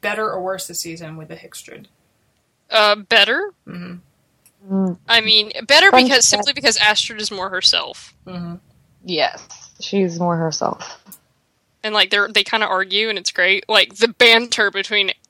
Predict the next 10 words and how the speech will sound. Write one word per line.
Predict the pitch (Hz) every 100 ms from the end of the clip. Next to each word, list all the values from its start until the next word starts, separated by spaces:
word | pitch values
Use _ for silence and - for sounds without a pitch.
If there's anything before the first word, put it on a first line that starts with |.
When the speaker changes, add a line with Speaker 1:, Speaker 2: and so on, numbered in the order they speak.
| _ _ - _ _ -
Speaker 2:
um, | 196 185 175 -
Hiccup | - 208 214 208
and |
Astrid | 175 175 - 190
this | 180
season | - 175 180 185 175
is, | 185 180
like, | 175 -
top | 185 -
notch. | 151 123 - - -